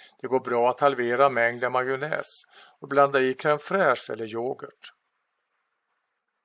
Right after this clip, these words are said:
Gazpacho, kall grönsakssoppa, stavat G A Z P A C H O.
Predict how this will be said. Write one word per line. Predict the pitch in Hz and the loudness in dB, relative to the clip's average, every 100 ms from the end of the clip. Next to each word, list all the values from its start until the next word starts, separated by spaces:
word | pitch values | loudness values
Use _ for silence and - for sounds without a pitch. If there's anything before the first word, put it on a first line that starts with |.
| _ _ _ _ _ _ _ _ | _ _ _ _ _ _ _ _
Gazpacho, | 143 135 185 180 - - 208 208 - 147 120 120 - _ _ | -10 2 4 4 -4 0 0 0 -2 2 2 0 -8 _ _
kall | 165 180 180 143 | 4 6 6 0
grönsakssoppa, | 156 147 120 127 117 - 151 - - - _ _ _ _ _ _ | 0 2 0 -6 -8 -6 -6 -6 -12 -12 _ _ _ _ _ _
stavat | - 143 123 123 - _ | -2 2 2 0 -4 _
G | 165 185 - | -2 0 0
A | 151 143 | 2 2
Z | - 156 113 - 120 120 - _ _ _ _ _ _ | 2 2 2 -2 -6 -6 -8 _ _ _ _ _ _
P | - 202 208 | 0 4 4
A | 160 135 135 | 4 4 2
C | - 113 110 117 | -4 -6 -4 -6
H | - 104 104 - | -10 -12 -12 -14
O. | 170 156 135 | -14 -14 -16